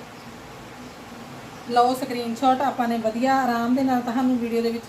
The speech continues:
ਸੂਟ ਦਿਖਾਏ ਨੇ ਜੀ। ਸਕਰੀਨਸ਼ਾਟ ਲੈ ਕੇ ਮੈਸੇਜ ਕਰ ਸਕਦੇ ਹੋ। ਪਲੀਜ਼ ਭੈਣਾਂ ਨੂੰ ਰਿਕੁਐਸਟ ਹੈ ਜੀ, ਤੁਸੀਂ ਜਿਹੜੇ ਨਵਾਂ ਕੰਮ ਸ਼ੁਰੂ ਕਰਦੇ ਨੇ ਉਹਨਾਂ ਨੂੰ ਸਪੋਰਟ ਕਰਿਆ ਕਰੋ। ਹੁਣ ਜਿਨ੍ਹਾਂ ਦਾ ਚੱਲ ਰਿਹਾ ਜੀ, ਉਹ ਤਾਂ ਹਨਾ ਬਸ ਤੁਹਾਨੂੰ ਪਤਾ ਹੀ ਹੈ ਵੀ ਚੱਲ ਰਿਹਾ। ਚਲੋ ਜੀ, ਆਪਾਂ ਤੁਹਾਨੂੰ ਇੱਕ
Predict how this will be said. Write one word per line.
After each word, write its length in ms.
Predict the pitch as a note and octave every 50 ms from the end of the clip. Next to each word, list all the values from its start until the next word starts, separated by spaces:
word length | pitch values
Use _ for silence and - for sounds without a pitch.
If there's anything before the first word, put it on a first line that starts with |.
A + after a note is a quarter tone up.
| - -
ਸੂਟ 220 | A#3 G3+ F#3+ F#3
ਦਿਖਾਏ 320 | G3 - - C4 B3+ C4 B3+
ਨੇ 140 | B3+ B3+ B3+
ਜੀ। 140 | A#3+ B3 A#3 - - - - - - - - - -
ਸਕਰੀਨਸ਼ਾਟ 580 | B3 B3 A#3+ A#3+ A#3 A#3 A#3 - B3+ A#3 A#3
ਲੈ 200 | A#3+ A3+ G3 F#3 F#3 -
ਕੇ 140 | C4 C4+ C#4+ C#4+ - - - - - - B3
ਮੈਸੇਜ 360 | A3+ A3+ A3+ A3+ C#4+ C4 -
ਕਰ 200 | - B3 G#3 F#3 - -
ਸਕਦੇ 220 | G#3+ F#3+ - G#3 A3+
ਹੋ। 40 | A3 -
ਪਲੀਜ਼ 300 | C4 C#4 C#4 D4 D4 -
ਭੈਣਾਂ 360 | - D#4 C#4+ C4+ B3+ C4 B3+
ਨੂੰ 120 | B3+ B3+
ਰਿਕੁਐਸਟ 460 | B3+ B3 B3 A3+ A3+ A3 A3 A3 -
ਹੈ 80 | C#4+ C#4
ਜੀ, 260 | B3 C4 C#4 C#4 C4 C4 - - - - - - - - - - - -
ਤੁਸੀਂ 240 | C#4+ B3+ C4 D4+ B3+
ਜਿਹੜੇ 220 | B3+ C#4 C4+ D4 D4+
ਨਵਾਂ 260 | D4 C4+ C4 C4 C4
ਕੰਮ 220 | C4 C4+ B3+ B3+ B3+
ਸ਼ੁਰੂ 220 | - C4+ B3+ C#4
ਕਰਦੇ 280 | C4+ D4 C#4+ C4+ B3+ C4
ਨੇ 80 | C4
ਉਹਨਾਂ 140 | B3+ B3 C4
ਨੂੰ 100 | C#4 C#4+
ਸਪੋਰਟ 320 | - - - C4 B3 A#3
ਕਰਿਆ 300 | A#3 - B3+ A3+ A3+ A3+
ਕਰੋ। 300 | A3+ C4+ B3+ C4 C4+ C4+ C4+ - - - - - - - - - C4
ਹੁਣ 120 | C4+ C4
ਜਿਨ੍ਹਾਂ 220 | B3+ C4 C4 C4+ C#4+
ਦਾ 100 | D4 D4
ਚੱਲ 280 | D4 D4 C4 B3 B3
ਰਿਹਾ 220 | B3 B3+ C4+ C#4 C#4
ਜੀ, 240 | C4+ C#4+ C#4 C#4 C#4+
ਉਹ 160 | C4+ B3+ B3+
ਤਾਂ 140 | C4+ C#4+ C#4+
ਹਨਾ 320 | C#4 C4+ C#4 C#4+ C#4+ C#4 C4
ਬਸ 160 | B3 B3+ B3+
ਤੁਹਾਨੂੰ 240 | - - C4 C4 B3
ਪਤਾ 200 | B3+ B3+ A#3+ B3+
ਹੀ 100 | B3 A#3+
ਹੈ 60 | A#3+
ਵੀ 80 | A#3+ B3
ਚੱਲ 240 | - A3 G3 F3 F3
ਰਿਹਾ। 180 | F3 G#3 G#3+ G#3 - - - - - - - - - -
ਚਲੋ 200 | D4 C#4 C#4 C#4+
ਜੀ, 120 | C#4 C#4+
ਆਪਾਂ 200 | C#4+ C#4 C#4+ C#4
ਤੁਹਾਨੂੰ 360 | C4+ C4+ C4+ D4 C#4+ C#4+ D4 C#4+
ਇੱਕ 160 | C#4 C4 -